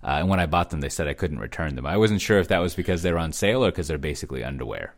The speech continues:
but who knows? Uh, but I bought several of them. And, like, I, I haven't had to buy Long Johns, being a Texan, for a long time. So, you know, I'm used to the ones that are, like, the waffle pattern that, like, the Marlboro Man might wear or something.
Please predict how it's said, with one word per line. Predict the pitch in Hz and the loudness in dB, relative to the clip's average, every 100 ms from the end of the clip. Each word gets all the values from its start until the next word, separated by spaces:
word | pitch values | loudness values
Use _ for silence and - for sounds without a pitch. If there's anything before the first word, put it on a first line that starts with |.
| _ | _
but | - - | -16 -10
who | 78 | -8
knows? | 64 50 - - - - - - - | -6 -8 -12 -16 -20 -20 -20 -14 -4
Uh, | 73 67 64 57 | -2 -2 -4 -6
but | - 85 | -4 -2
I | 90 | 2
bought | 92 135 | 4 4
several | - 107 82 80 | 4 2 2 -2
of | 69 | -4
them. | 76 71 - - - - | -8 -10 -12 -20 -20 0
And, | 104 113 | 4 6
like, | 113 110 - | 8 6 6
I, | 123 139 139 135 127 | 8 10 10 10 8
I | - 113 120 117 110 | 8 8 10 10 8
haven't | 104 107 104 90 | 6 4 2 4
had | 101 90 | 2 4
to | 90 | 2
buy | 87 90 90 | 4 4 2
Long | 82 85 92 | 2 2 2
Johns, | 98 98 101 - | 2 2 0 -4
being | 82 82 80 | -2 -2 0
a | 80 | 0
Texan, | 92 - 95 | -2 -2 -6
for | - | 0
a | 87 | 0
long | 82 87 87 | 2 0 0
time. | 98 92 107 117 - - - | 0 0 0 -4 -10 -20 -20
So, | - 110 | 2 4
you | 107 | 6
know, | 95 | 6
I'm | 95 101 | 6 6
used | 107 104 - | 4 2 2
to | |
the | 90 | 2
ones | 85 85 78 | 4 2 0
that | 82 | 0
are, | 80 78 80 | 0 -2 -4
like, | 76 73 - | -6 -6 -6
the | 73 | -6
waffle | 76 78 - 98 92 | -2 -2 0 0 0
pattern | - 95 98 104 107 110 - _ - | 2 4 4 2 0 -4 -12 _ -4
that, | 80 73 | -4 -2
like, | 78 - | -4 -4
the | 80 | -4
Marlboro | 78 85 87 90 90 | 0 0 2 4 4
Man | 92 95 | 2 2
might | 95 92 92 | 2 2 2
wear | 98 104 107 - | 4 4 0 -4
or | 95 | -6
something. | - 107 110 113 | -2 -2 0 -4